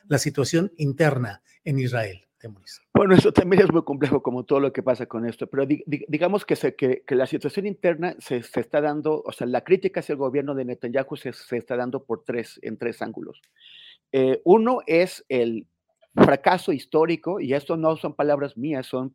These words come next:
Speaker 2: son palabras de los israelíes de, de, desde cualquier punto de vista, porque el, el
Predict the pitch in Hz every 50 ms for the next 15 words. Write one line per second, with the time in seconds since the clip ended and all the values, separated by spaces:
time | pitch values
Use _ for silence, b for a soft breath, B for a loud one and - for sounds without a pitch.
0 | - - - - 139 - - 139 135 131 131 135 139 135 - B B B B B
1 | B B _ 113 120 131 160 196 202 - 180 160 123 135 127 123 135 143 156 160
2 | 156 156 - - b b b b b b _ _ - 123 131 123 - - 123 131
3 | 123 120 131 135 127 - 120 - 135 131 - - 196 - - 196 180 175 180 147
4 | 139 123 127 123 - - - - _ _ _ _ _ - 123 113 - - 135 127
5 | - 139 135 139 139 - - 143 131 131 127 131 -